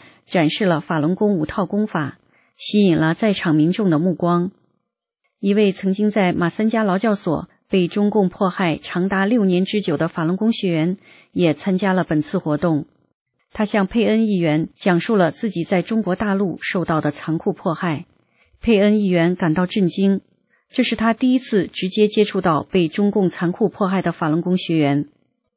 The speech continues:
还有一位社区的领袖曾多次去中国旅游，此前他也听说过一些法轮功的情况。当他在大陆与别人谈起法轮功时，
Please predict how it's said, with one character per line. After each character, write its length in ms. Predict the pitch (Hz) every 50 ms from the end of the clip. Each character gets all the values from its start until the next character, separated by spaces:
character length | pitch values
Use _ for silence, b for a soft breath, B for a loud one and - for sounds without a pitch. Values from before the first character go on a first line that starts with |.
| _ _ _
还 200 | _ - 240 262
有 100 | 269 226
一 140 | 196 190 208
位 140 | 220 220 202
社 200 | - - 233 202
区 160 | - - 220
的 100 | 202 196
领 200 | 185 165 156 156
袖 400 | - - 226 196 175 156 - - _ _ _ _
曾 240 | - - 202 208
多 220 | 220 - 254 262 254
次 180 | - - 214
去 220 | 175 - - 202 175
中 200 | - - 214 220
国 140 | 202 190 185
旅 160 | 180 165 147
游， 380 | 156 147 147 147 156 151 - _ _ _ _ _ _ _ _ _ _
此 160 | - - - 185
前 320 | - - 196 185 196 208
他 160 | - - 240
也 140 | 233 190 160
听 180 | - - 214 208
说 160 | - 214 202
过 160 | 202 190 147
一 80 | 170 185
些 220 | - - 196 190
法 160 | - 196 165
轮 120 | 147 165 175
功 140 | 202 214
的 80 | 208 185
情 220 | - - 170 156
况。 320 | 156 - 196 160 147 - - _ _ _ _ _ _ _ _ _ _ _ _ -
当 160 | 208 208 196
他 120 | 202 202
在 160 | 202 214 190
大 220 | 180 - 208 196 185
陆 220 | 185 196 180 165
与 100 | 165 180
别 220 | 175 - 175 180 190
人 160 | 196 202 202
谈 180 | - - 196
起 180 | 226 - - -
法 140 | - 202 175
轮 160 | 160 160 180
功 180 | 202 196 196 196
时， 360 | - - 165 151 147 151